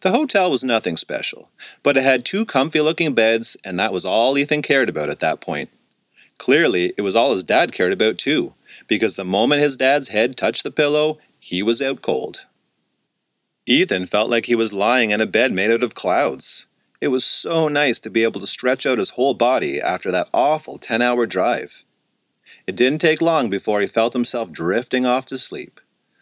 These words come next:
But just as it was happening, there was a sound.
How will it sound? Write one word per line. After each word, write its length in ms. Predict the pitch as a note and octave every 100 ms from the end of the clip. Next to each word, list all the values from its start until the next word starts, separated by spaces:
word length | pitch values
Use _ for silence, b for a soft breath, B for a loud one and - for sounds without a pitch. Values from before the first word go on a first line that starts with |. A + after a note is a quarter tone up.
| _ _ -
But 100 | E2
just 400 | - F#2+ A2 C#3
as 140 | C3
it 80 | D3+
was 160 | D3+
happening, 580 | F3 E3 E3 G2 E2+ E2+ - _ _
there 120 | C#2+
was 140 | E2 G2
a 60 | B2
sound. 480 | - D2 C2 -